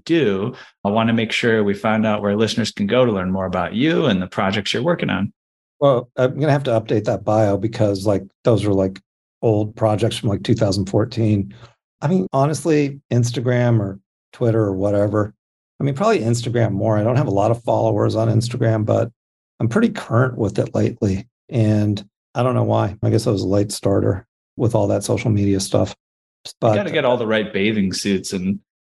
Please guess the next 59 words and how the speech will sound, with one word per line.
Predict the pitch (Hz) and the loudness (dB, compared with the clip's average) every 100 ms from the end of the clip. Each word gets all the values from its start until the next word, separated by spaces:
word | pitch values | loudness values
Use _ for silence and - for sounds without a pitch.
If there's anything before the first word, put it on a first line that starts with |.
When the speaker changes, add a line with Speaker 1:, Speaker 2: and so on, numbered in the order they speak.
| - | -6
Speaker 1:
you | |
Speaker 2:
I | 117 | -2
Speaker 1:
know, | 120 | 0
Speaker 2:
don't | 131 | 2
have | 120 127 | 2 0
Speaker 1:
the | |
Speaker 2:
them. | 120 | 0
Speaker 1:
right | 104 101 | 0 -2
filters | - 120 123 117 95 95 95 | -2 0 0 0 0 0 -2
Speaker 2:
I'm, | 92 | -2
Speaker 1:
and | 120 | -2
Speaker 2:
I'm | 120 - | -2 -4
trying, | 127 135 135 120 | -2 0 0 0
you | 117 117 | -2 0
know, | 113 113 | -2 0
I'm | 110 | -2
Speaker 1:
Yeah. | 107 | -2
Speaker 2:
trying | 107 123 123 104 101 - _ _ - - | -2 0 2 0 -2 -8 _ _ -18 -8
to | 117 | -2
be | 117 110 104 - - | 2 2 0 -10 -20
Speaker 1:
<laughs> | _ - | _ -4
Speaker 2:
eye | 110 | -2
candy. | 104 117 107 107 104 - | 0 0 2 0 -2 -8
It's | - | -4
not | 113 117 | -4 0
working. | 110 - 113 120 | 0 0 -2 -8
Speaker 1:
<laughs> | - _ _ _ | -16 _ _ _
The | 110 | -2
right | 107 110 | 0 0
Speaker 2:
Um, | 143 143 | 0 0
Speaker 1:
hotel | 143 104 107 | 0 -2 -2
partnerships, | 110 107 110 107 117 110 - | -2 -4 -4 -6 -6 -8 -8
yeah. | 90 - - | -10 -10 0
Speaker 2:
But | 135 131 - | 0 0 -4
yeah, | 175 151 117 | -2 0 0
I | 107 | -2
mean, | 113 120 | -2 2
that's | 131 | 0
probably | 120 104 92 | 0 -2 -2
the | 92 | -2
only | 90 87 95 | -4 -2 -2
place | 95 95 92 - - _ _ | 0 0 0 -4 -10 _ _
that | 110 | -2
Speaker 1:
Perfect. | 110 147 | 2 0
Speaker 2:
makes | 92 | -2
sense. | - - _ _ _ _ | -6 -12 _ _ _ _
Thanks | - - | -20 -2
for | 220 | 2
having | 151 226 180 | 2 2 -2
me, | 123 | -6
guys. | 120 127 139 | 2 2 4
I | |
really | 139 131 185 | 4 4 4
appreciate | 156 123 151 147 117 104 | 2 0 -2 0 -2 -2
it. | 104 | -6
This | 120 | -8
was | 165 - | -8 -2
super | 151 143 | -2 -2
fun. | - 127 120 85 | -2 -2 -2 -4